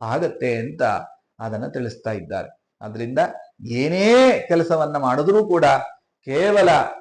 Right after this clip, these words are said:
ಇದು ಬಿಂಬರೂಪಿಯಾಗಿರ್ತಕ್ಕಂತಹ ಪರಮಾತ್ಮನಿಗೆ ಇದು ಸೇವೆ ಆಗಲಿ.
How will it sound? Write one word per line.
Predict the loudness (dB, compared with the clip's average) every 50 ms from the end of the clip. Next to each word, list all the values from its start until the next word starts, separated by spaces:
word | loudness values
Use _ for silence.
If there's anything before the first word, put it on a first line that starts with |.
| -18 _ _ -6
ಇದು | -4 0 0 0 0 0 -6 -6
ಬಿಂಬರೂಪಿಯಾಗಿರ್ತಕ್ಕಂತಹ | -6 -4 0 4 4 6 6 6 4 6 6 6 6 6 6 4 2 2 2 0 0 -2 -2 -4 -4
ಪರಮಾತ್ಮನಿಗೆ | -2 0 -2 0 2 0 0 -2 -2 -6 -4 -4 -4 -2 -2 -2 -4 -4 -8 _ _ _ _ _ _ _ _ _ _ _ _
ಇದು | -12 -10 -6 -6 -4 -4 -6 -8 -10 -18 _ -4
ಸೇವೆ | -2 -2 0 0 0 0
ಆಗಲಿ. | 0 0 0 -4 -6 -6 -4 -2 -2 -2 -4 -6 -10 -16 _